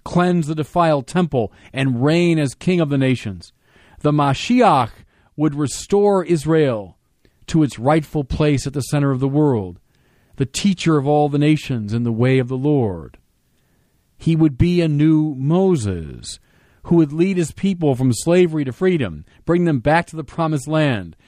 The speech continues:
Mark is saying now in this little code, Jesus Christos, Yeshua Mashiach, he's telling his readers, this figure has arrived. This new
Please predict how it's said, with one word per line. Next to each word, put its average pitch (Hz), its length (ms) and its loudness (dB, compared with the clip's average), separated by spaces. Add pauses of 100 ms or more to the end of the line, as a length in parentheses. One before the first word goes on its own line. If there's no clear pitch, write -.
(320)
Mark 202 420 -2
is 165 220 -4
saying 185 300 2
now 127 140 2
in 120 80 0
this 117 160 0
little 214 240 2
code, 151 600 2 (260)
Jesus 180 380 2
Christos, 120 720 -8 (560)
Yeshua 202 500 2
Mashiach, 170 680 0 (460)
he's 151 180 -4
telling 208 340 2
his 156 140 2
readers, 156 400 4 (160)
this 185 320 2
figure 160 540 -4
has 156 480 -6
arrived. 131 800 -2 (540)
This 160 300 2
new 170 460 0